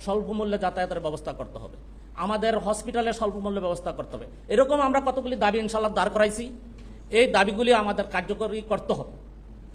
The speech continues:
এই কার্যকরী করার জন্য আপনাদের মূল সহযোগিতার দরকার। আসলে সহযোগিতার হাত যদি আপনারা প্রসারিত না করেন, তাহলে আমরা আগাইতে পারবো না।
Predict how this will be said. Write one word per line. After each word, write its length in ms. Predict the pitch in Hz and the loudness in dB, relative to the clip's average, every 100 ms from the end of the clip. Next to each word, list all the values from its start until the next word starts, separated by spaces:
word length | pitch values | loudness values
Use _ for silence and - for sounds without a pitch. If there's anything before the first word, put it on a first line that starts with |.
| - 202 | -8 -4
এই 40 | |
কার্যকরী 480 | 220 202 202 269 294 | 2 2 2 2 2
করার 280 | 285 277 269 | 6 8 8
জন্য 180 | 262 233 | 6 2
আপনাদের 320 | 190 190 196 190 156 | -2 -4 -4 -6 -6
মূল 200 | 180 240 | -4 -2
সহযোগিতার 640 | 214 165 151 139 120 123 | -2 -4 -4 -4 -6 -8
দরকার। 260 | 98 101 - - - - - - - - | -10 -14 -14 -18 -18 -18 -16 -16 -10 -4
আসলে 260 | 185 254 | 2 4
সহযোগিতার 600 | 262 220 233 269 269 277 | 4 4 4 0 2 2
হাত 200 | 240 240 | 2 0
যদি 140 | 254 254 | 2 2
আপনারা 280 | 220 233 | 2 0
প্রসারিত 460 | 233 214 220 208 202 | 0 -2 -4 -4 -4
না 220 | 214 180 | -4 -2
করেন, 280 | 202 226 180 - - - - - - - | 0 2 2 -4 -14 -16 -16 -16 -16 -4
তাহলে 300 | 185 202 196 | 4 6 6
আমরা 420 | 185 175 170 156 - - | 4 2 2 2 -2 -10
আগাইতে 300 | 143 185 240 | -4 0 2
পারবো 260 | 240 180 123 | 2 -2 -4
না। 100 | - | -10